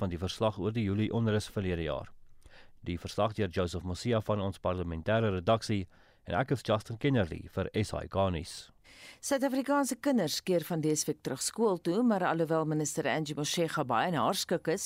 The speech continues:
Speaker 2: met die stand van sake, blyk leerlinge, veral die jonger kinders, erg benoud te wees oor skool toe te gaan. Onder meer weens die stres van die groter klasse,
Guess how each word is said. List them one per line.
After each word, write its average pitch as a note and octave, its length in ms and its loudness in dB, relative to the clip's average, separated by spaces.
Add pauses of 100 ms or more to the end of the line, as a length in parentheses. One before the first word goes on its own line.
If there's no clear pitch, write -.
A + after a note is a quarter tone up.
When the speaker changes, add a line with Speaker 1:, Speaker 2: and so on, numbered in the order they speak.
Speaker 2:
met D3+ 80 0
die C#3 80 -4
stand C#3 300 -2
van C3 180 -6
sake, F3+ 460 0 (400)
blyk B3 260 2
leerlinge, C#4 480 4
veral C#4+ 320 2
die C4+ 80 4
jonger A3 320 4
kinders, B3 300 2 (100)
erg D4 240 2
benoud B3+ 480 4
te D#4 160 0
wees - 460 -2
oor A#3+ 180 0
skool C4 320 -2
toe B3+ 160 -4
te - 100 -6
gaan. C3+ 220 -2 (480)
Onder A#3+ 300 4
meer G#3 400 4
weens D3+ 260 -2
die D#3 80 -4
stres F3+ 400 -2
van D#3+ 140 -2
die D3 40 -6
groter G3 540 -2
klasse, G#3+ 460 0